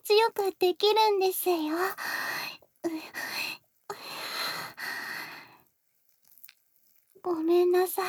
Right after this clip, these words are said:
い。本当なら、大きいおっぱいの方が良かったんでしょうけど。え？そんなことはない？マリナのおっ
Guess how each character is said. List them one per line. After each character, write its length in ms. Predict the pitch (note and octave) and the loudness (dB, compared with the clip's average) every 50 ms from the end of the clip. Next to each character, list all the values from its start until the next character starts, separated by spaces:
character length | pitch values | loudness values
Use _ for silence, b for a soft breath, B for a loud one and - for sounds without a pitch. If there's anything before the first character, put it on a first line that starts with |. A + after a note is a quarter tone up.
| - - | -2 -4
い。 80 | - B B B B B B B B B B B _ _ _ _ _ _ _ _ _ - - - - | -4 B B B B B B B B B B B _ _ _ _ _ _ _ _ _ -20 -18 -6 4
本 240 | F#4+ G4 G4+ G#4 G#4 - | 6 6 6 6 6 4
当 220 | G#4+ G#4 G#4 G#4 | 4 6 6 6
な 180 | G#4+ G#4+ G#4+ G#4 | 6 4 2 2
ら、 220 | F#4+ F4+ F4 - B B B B B B B B _ _ _ - _ _ _ - | -2 -4 -4 -6 B B B B B B B B _ _ _ -20 _ _ _ 4
大 220 | G4 G#4 A4 A4 A4 | 6 8 8 6 4
き 300 | - - A4+ A4+ A4 G4 | 4 6 8 8 8 8
い 40 | |
お 140 | F4 F4+ G4+ | 8 6 4
っ 40 | G#4 - | 4 4
ぱ 140 | - G#4 G4 | 4 6 6
い 100 | F4+ E4+ | 6 6
の 160 | E4 D#4 D#4+ | 4 4 4
方 240 | D#4 E4 F4 F4 D#4 | 2 2 2 2 2
が 240 | - - D#4 D#4 - - _ _ _ - | 2 2 2 2 2 0 _ _ _ 2
良 140 | G4 G#4 | 2 2
か 100 | G#4 - A#4 A4+ G#4+ | 6 6 6 6 6
っ 20 | - | 6
た 160 | - G4 F#4 | 4 4 4
ん 60 | F4 | 4
で 140 | E4 E4 E4+ | 2 0 -2
し 180 | D#4+ - - F4+ | -2 -2 -2 0
ょ 80 | F4+ | 0
う 60 | F4+ - | 0 -2
け 180 | - F#4 E4+ | -2 -4 -6
ど。 140 | D#4+ - E4 | -4 -4 -4
え？ 60 | D#4+ D#4+ - B B B B B B B B B B B B B B B _ _ _ _ _ _ _ - - _ _ _ F#4 - - A#4 C#5+ B B B B B B B B B _ _ _ _ _ _ _ - _ _ _ _ _ | -4 -4 -6 B B B B B B B B B B B B B B B _ _ _ _ _ _ _ -20 -20 _ _ _ -12 -4 0 0 0 B B B B B B B B B _ _ _ _ _ _ _ -20 _ _ _ _ _
そ 220 | - - F#4+ F#4+ F#4+ | -4 2 4 4 6
ん 120 | G4 F#4+ | 6 6
な 140 | G4 G4 G4 | 6 4 4
こ 180 | - - G4+ G4+ | 4 2 2 2
と 240 | - - G#4 G4 F#4+ | 4 4 4 6 6
は 240 | F4+ E4+ D4+ - _ _ _ | 4 2 2 0 _ _ _
な 240 | F#4 F#4 F4+ F#4+ G4 | 2 2 4 2 2
い？ 80 | F#4 E4 - D#4 F4 G4 B B B B B B B B B _ _ _ _ _ _ _ _ _ _ _ _ - | 0 -2 -2 -2 -2 -2 B B B B B B B B B _ _ _ _ _ _ _ _ _ _ _ _ -10
マ 240 | F4 F4 G4 G4+ | -2 4 6 6
リ 140 | G4+ G#4+ G#4 | 8 8 8
ナ 160 | G4+ F#4+ F4 | 8 6 6
の 280 | D#4+ D#4 D4+ D4 D4+ E4+ | 6 6 6 6 6 6
お 40 | |
っ 60 | F#4 | 4